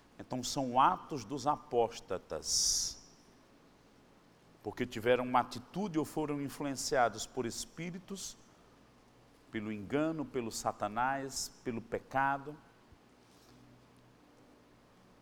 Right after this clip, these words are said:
Mas quando chega no verso vinte, ele diz:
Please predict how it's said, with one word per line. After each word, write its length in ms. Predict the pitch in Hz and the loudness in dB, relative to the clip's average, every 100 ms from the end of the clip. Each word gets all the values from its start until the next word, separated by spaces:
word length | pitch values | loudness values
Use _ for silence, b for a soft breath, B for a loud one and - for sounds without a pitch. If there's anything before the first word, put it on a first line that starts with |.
| - - - - - - | -20 -20 -20 -20 -6 4
Mas 180 | 175 | 4
quando 260 | - 294 311 | 6 4 4
chega 300 | - 220 214 | 8 10 10
no 140 | 202 | 6
verso 400 | 160 196 226 - | 4 4 4 0
vinte, 420 | 147 101 185 220 175 | -4 -4 -6 0 0
ele 140 | 165 | 0
diz: 440 | 143 156 151 - | -4 -4 0 -2